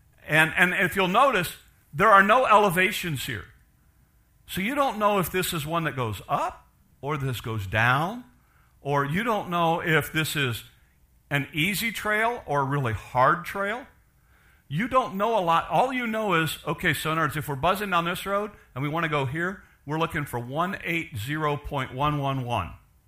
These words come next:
And on some of these markers, what would happen is over time, the numbers would fade or the numbers would get peeled off. So it was some effort to find these little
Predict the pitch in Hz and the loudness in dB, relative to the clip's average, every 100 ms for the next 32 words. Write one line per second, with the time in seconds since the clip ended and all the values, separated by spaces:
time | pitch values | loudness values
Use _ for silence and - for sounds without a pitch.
0 | _ _ _ _ _ _ _ _ _ _ | _ _ _ _ _ _ _ _ _ _
1 | 147 165 180 214 208 170 139 190 302 294 | 4 4 4 0 -2 -2 -4 0 0 0
2 | 170 156 160 147 196 226 160 151 151 139 | -2 -2 -2 0 0 0 0 -2 -2 -4
3 | 135 226 214 170 139 143 170 196 143 135 | -6 -2 0 0 -2 -2 -4 -4 -6 -4
4 | 127 - 147 175 147 139 - - 135 131 | -6 -2 -2 0 -2 -6 -10 -10 -6 -2
5 | 147 151 131 135 135 - 151 135 226 277 | 0 -2 -4 -6 -6 -4 -4 -2 0 -2
6 | - - _ _ _ _ _ _ - - | -6 -16 _ _ _ _ _ _ -10 0
7 | 170 156 - - - - - 220 196 202 | 2 2 -4 -14 -18 -12 -6 -4 -2 -4
8 | 196 190 247 - 185 - 151 147 - 190 | -2 0 0 0 -4 -4 -6 -4 0 2
9 | 208 156 135 135 139 127 151 120 | 2 2 0 -2 -2 -2 -4 -4